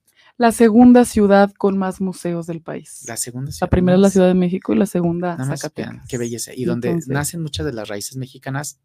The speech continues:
Speaker 2: especialmente en textiles.
Speaker 1: Así es.
Speaker 2: Sí.
Speaker 1: Pues, yo soy, me recibo de, de licenciada en Derecho y se me da la oportunidad de trabajar en la ci-, aquí en la Ciudad de México. Primero en la delegación Cuauhtémoc, cuando era delegación,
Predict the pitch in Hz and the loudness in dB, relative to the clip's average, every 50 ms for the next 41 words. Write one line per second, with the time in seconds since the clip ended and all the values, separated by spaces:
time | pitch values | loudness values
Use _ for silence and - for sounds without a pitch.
0 | _ - - _ - - - - - 98 95 101 101 - 113 123 143 139 - - | _ -20 -20 _ -18 -16 -12 -10 -10 -10 -10 -10 -10 -10 -12 -12 -12 -12 -10 -10
1 | - 220 180 - - - - - - - 190 180 175 - - 185 180 165 151 151 | -8 -8 -8 -10 -14 -18 -20 -20 -14 -10 -8 -8 -8 -8 -6 -6 -4 -4 -4 -6
2 | - - 175 190 - - - - - - _ _ - 302 269 262 226 202 - - | -10 -14 -14 -14 -16 -20 -20 -20 -20 -20 _ _ 2 4 6 6 6 4 2 -2
3 | - _ 220 196 208 240 233 226 - - 233 220 220 226 226 226 208 202 185 185 | -8 _ -6 0 4 4 4 4 4 4 6 6 8 8 6 6 6 4 4 4
4 | 190 190 - - 254 247 202 196 180 202 - _ _ _ - 190 175 165 170 165 | 2 0 4 6 6 6 6 4 0 -6 -12 _ _ _ -10 -10 -8 -8 -10 -8
5 | 160 160 170 160 - 175 180 196 190 190 185 175 170 - - 220 269 294 _ _ | -4 -4 -2 2 2 4 4 4 4 4 4 2 0 0 0 -2 -2 -2 _ _
6 | _ _ _ _ _ _ _ _ _ - 208 214 214 220 233 - - _ _ _ | _ _ _ _ _ _ _ _ _ -4 -2 0 2 2 0 0 -2 _ _ _
7 | - - 262 262 254 262 262 277 269 269 254 233 226 220 226 220 214 208 202 196 | -4 2 2 4 4 4 2 0 0 0 -2 -2 -2 0 0 2 2 2 4 4
8 | 196 196 190 214 202 202 190 175 175 170 - - 180 180 185 180 - - _ _ | 4 4 2 2 2 2 2 2 2 2 2 2 2 4 2 2 -2 -4 _ _
9 | _ _ - - 180 185 190 185 185 185 - - 190 185 - 175 170 165 - - | _ _ -4 0 2 2 4 4 2 2 2 0 0 0 2 0 0 0 -2 0
10 | - 202 196 190 190 180 - - 180 170 175 175 170 175 170 160 156 - 175 - | 2 2 4 4 2 2 2 2 2 4 4 4 2 2 0 -2 -4 -6 -12 -10
11 | - - 175 - _ - 175 185 190 190 196 196 220 254 269 262 160 170 180 175 | -10 -10 -10 -8 _ -4 -4 -2 -2 -2 0 2 2 2 0 0 -2 -2 -2 0
12 | 170 165 160 165 170 175 175 160 156 156 156 - 175 175 170 - 185 175 160 - | 0 0 0 0 -2 -4 -4 -4 -6 -6 -8 -6 -6 -6 -4 -2 -4 -4 -2 -2
13 | 160 156 165 185 208 - - _ - 165 151 151 151 156 160 156 156 156 151 156 | -2 -2 -2 -2 -4 -6 -4 _ 2 2 2 2 0 -2 -2 -2 -2 -2 -4 -6
14 | 156 151 - - - 165 156 151 156 160 233 254 | -8 -12 -14 -14 -12 -10 -8 -8 -8 -10 -12 -14